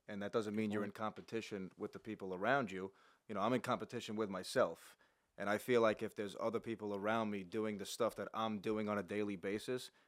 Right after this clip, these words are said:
and I see them succeeding to a level that I wanna succeed at, if I'm not there, I'm doing something wrong. So I, no matter, no matter what it is, you know, when I, when I got into the business as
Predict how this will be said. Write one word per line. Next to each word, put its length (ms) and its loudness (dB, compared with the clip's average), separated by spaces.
and 100 0
I 60 2
see 200 0
them 220 0
succeeding 640 -2
to 160 0
a 20 0
level 400 4
that 240 -6
I 140 2
wanna 240 0
succeed 440 0
at, 240 2
if 180 -8
I'm 180 8
not 260 6
there, 260 4
I'm 160 0
doing 220 2
something 380 -2
wrong. 340 0
So 280 4
I, 80 2
no 100 0
matter, 280 12
no 120 0
matter 180 12
what 180 10
it 80 10
is, 460 0
you 60 -4
know, 60 2
when 140 4
I, 140 8
when 180 4
I 60 6
got 160 8
into 140 -2
the 100 -2
business 640 0
as 420 -4